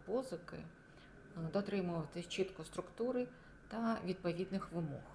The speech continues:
У борговій розписці обов'язково треба зазначити прізвище, ім'я по батькові сторін, ідентифікаційний код,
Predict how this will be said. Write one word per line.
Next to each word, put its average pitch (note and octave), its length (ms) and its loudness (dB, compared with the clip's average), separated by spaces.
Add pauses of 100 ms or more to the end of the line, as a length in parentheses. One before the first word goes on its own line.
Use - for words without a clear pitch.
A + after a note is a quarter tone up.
(260)
У G#3 60 0
борговій A#3+ 480 6
розписці A3+ 800 0
обов'язково F#3+ 560 2
треба G3 340 0
зазначити E3 680 -4 (100)
прізвище, A3+ 640 0 (240)
ім'я F3+ 240 0
по E3 240 0
батькові E3+ 460 -2
сторін, D#3+ 460 -4 (720)
ідентифікаційний G3 1040 2
код, D3+ 280 -4